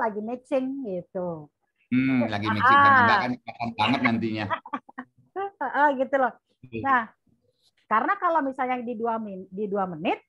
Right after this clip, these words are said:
Speaker 1: berarti masuk di, ke ref ya, ke chorus ya.
Speaker 2: Iya, iya.
Speaker 1: Ah, ah, berarti chorusnya empa-, eh, empat kali delapan di mixing. Boleh silakan aja, asal enak mah nggak apa-apa kali ya.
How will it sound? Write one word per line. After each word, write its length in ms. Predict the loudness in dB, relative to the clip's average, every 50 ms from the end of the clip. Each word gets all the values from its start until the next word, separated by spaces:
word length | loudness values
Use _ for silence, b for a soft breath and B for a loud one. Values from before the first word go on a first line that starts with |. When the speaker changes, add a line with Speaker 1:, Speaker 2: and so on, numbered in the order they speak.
| _ _ _ _ _ _ _ _ _ -4
Speaker 1:
berarti 400 | 2 6 6 6 6 4 0 -2
masuk 320 | 0 0 -2 -2 -4 -10
di, 160 | -8 -10 -8 -4
ke 80 | -2
ref 320 | 0 2 2 2 2 0 -2
ya, 240 | 0 2 2 2 0 -6 _ _ _ _ -8
ke 80 | -6
chorus 480 | 0 4 4 4 4 4 0 -2 -4 -10
ya. 240 | -10 -8 -8 -8 -10 _ _ -4
Speaker 2:
Iya, 140 | -2 -2 -2 -2 -6 -6
iya. 160 | -4 -4 -4 -4 -6 -12 _ _ _ -2
Speaker 1:
Ah, 80 | -2 -2
ah, 520 | 0 2 2 2 2 2 2 0 0 -2 -2 -2
berarti 240 | -2 -4 -6 -6 -4
chorusnya 400 | -4 -2 -2 -4 -4 -4 -4 -4
empa-, 220 | -4 -6 -10 -8 -6
eh, 200 | -6 -6 -6 -6 -4
empat 140 | -4 -4 -2
kali 240 | -2 -2 -2 0 2
delapan 320 | 0 0 2 0 -2 -2
di 160 | -2 -4 -6
mixing. 560 | -6 -10 -14 -12 _ 0 2 2 2 0 0 -2
Boleh 240 | -2 -2 -2 -4 -6 -4
silakan 340 | -4 -2 -2 -2 -4 -6 -6 -6 -8 -6
aja, 320 | -4 -4 -4 -4 -6 -10
asal 160 | -8 -8 -6
enak 320 | -4 -4 -4 -4 -6 -8 -8 -10
mah 60 | -8 -4
nggak 160 | -4 -4 -4
apa-apa 240 | -4 -6 -6 -6 -6 -4
kali 240 | -4 -4 -2 -2 -2
ya. 80 | -2